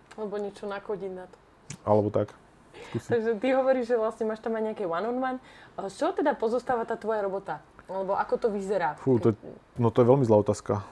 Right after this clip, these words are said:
Speaker 2: Ja s-, tak spätne si poviem, čo ja vlastne robím. Ja to
Speaker 1: Mhm.
Speaker 2: neviem nejako uchopiť.
Speaker 1: To
Speaker 2: Dobre.
Speaker 1: vystrihneme.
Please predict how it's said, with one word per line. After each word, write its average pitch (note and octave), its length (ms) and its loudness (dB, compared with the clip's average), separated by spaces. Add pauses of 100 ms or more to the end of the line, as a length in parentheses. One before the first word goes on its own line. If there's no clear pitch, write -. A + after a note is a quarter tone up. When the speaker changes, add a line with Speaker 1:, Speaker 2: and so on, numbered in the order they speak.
Speaker 2:
Ja A#2 340 10
s-, - 240 -12
tak - 160 4
spätne C3+ 280 4
si B2+ 160 4
poviem, B2 160 8
čo C3+ 160 10
ja C3 40 12
vlastne B2+ 280 10
robím. D3 400 6 (400)
Ja A2+ 120 2
to - 120 -2
Speaker 1:
Mhm. B2+ 40 6
Speaker 2:
neviem B2 260 8 (580)
nejako A#2+ 400 4
uchopiť. B2 440 2 (340)
Speaker 1:
To - 20 4
Speaker 2:
Dobre. A2+ 180 6
Speaker 1:
vystrihneme. F#3+ 460 -2